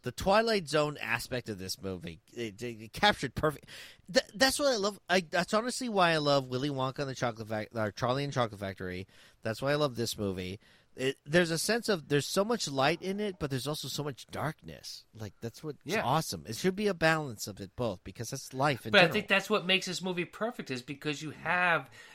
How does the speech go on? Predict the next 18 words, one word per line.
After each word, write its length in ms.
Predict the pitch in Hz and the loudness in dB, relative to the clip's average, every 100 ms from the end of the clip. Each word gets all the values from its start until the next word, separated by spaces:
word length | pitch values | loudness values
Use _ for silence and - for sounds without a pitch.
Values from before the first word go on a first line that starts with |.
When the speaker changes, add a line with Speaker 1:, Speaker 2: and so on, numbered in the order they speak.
| _ | _
Speaker 2:
this 240 | 135 196 | 2 4
is 140 | 214 180 | 4 0
the 120 | 165 | -6
darkest 520 | 135 175 170 165 - | 2 2 2 -2 -4
point 180 | - 156 | -2 -2
of 80 | 131 | -2
the 60 | |
movie. 260 | 135 220 92 | -4 -6 -6
This 240 | 107 180 | -6 -4
is 100 | 180 | -4
where 200 | 180 180 | -2 -2
he's 240 | 135 175 135 | -2 -4 -4
at 220 | 143 151 | -2 -2
his 180 | 139 110 | -2 -4
lowest, 560 | 117 139 87 - - | -2 -4 -4 -12 -10
right? 180 | 113 113 | -6 -2
Speaker 1:
Yeah. 220 | 135 80 71 - - - | -2 -2 -4 -10 -20 -4
Speaker 2:
But 240 | - 147 | 4 4